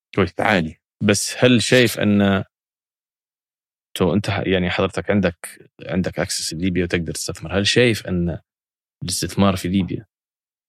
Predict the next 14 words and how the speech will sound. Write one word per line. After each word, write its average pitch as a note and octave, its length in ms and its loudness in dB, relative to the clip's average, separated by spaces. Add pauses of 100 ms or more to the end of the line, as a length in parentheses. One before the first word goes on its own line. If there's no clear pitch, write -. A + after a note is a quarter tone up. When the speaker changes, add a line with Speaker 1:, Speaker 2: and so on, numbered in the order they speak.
(600)
Speaker 1:
بالمخاطر A2 600 2
اللي F2+ 140 -2
فيه، F2+ 340 -2 (1300)
آه، E2 400 -4
worth A#2 500 4
ال-، F2+ 920 -4
يعني F2 380 -6
الريورد G#2 580 4
متاعه G2 280 4
worth A2+ 340 4
المخاطرة F#2+ 640 0
اللي E2+ 120 -2
موجودة؟ A2 500 -2 (1500)
Speaker 2:
أحمد، F#2 280 2